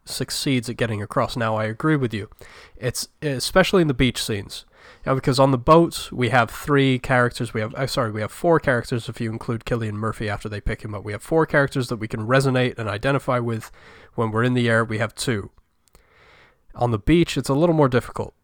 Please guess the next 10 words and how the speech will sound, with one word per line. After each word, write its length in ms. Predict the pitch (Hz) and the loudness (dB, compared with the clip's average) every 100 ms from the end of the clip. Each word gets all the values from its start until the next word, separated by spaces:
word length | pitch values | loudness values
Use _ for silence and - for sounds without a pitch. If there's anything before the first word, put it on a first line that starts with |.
| _ | _
because 380 | - 123 131 117 | -6 0 0 0
there 200 | 127 120 | 2 2
were 500 | 110 117 113 107 107 - _ _ _ _ _ _ _ _ | 2 0 0 0 -4 -10 _ _ _ _ _ _ _ _
four 500 | - - - 147 127 | -20 -4 4 8 8
hundred 540 | - - 151 135 123 - | 4 0 0 2 0 -2
thousand 600 | - 123 123 120 120 113 | -2 2 2 0 -2 0
men 180 | 151 | 0
on 120 | 143 101 | 0 -2
the 60 | |
beach. 480 | - - - - - | -10 -14 -16 -20 -20